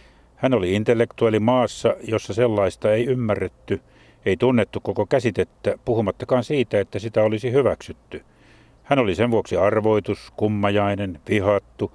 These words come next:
halveksittu, ihmetelty, vähän ihailtukin. Outo ilmestys. Vasemmistolainen, joka omisti kartanon,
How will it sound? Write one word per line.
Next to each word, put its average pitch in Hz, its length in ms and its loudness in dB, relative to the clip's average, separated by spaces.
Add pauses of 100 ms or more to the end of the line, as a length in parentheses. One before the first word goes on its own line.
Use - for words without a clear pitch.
(200)
halveksittu, 104 800 -2 (260)
ihmetelty, 110 720 0
vähän 98 280 0
ihailtukin. 104 800 -2 (500)
Outo 131 340 2
ilmestys. 92 720 -4 (460)
Vasemmistolainen, 120 800 2
joka 107 220 2
omisti 95 320 -4
kartanon, 101 680 -2